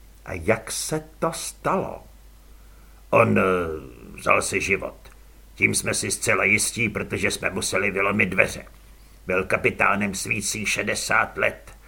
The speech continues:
Myslím, že nedokázal snést myšlenku na to, že na něj padne podezření.“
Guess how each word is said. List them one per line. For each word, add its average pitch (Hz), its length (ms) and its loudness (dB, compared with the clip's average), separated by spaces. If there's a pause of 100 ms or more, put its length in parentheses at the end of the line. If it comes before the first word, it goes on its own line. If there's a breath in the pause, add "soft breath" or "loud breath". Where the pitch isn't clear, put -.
(420 soft breath)
Myslím, 127 460 2
že 123 120 0
nedokázal 110 640 2
snést - 380 -2
myšlenku 113 540 -2
na 107 140 4
to, 139 160 -2
že 110 140 2
na 104 100 0
něj 113 200 0
padne 113 340 0
podezření.“ 73 800 -2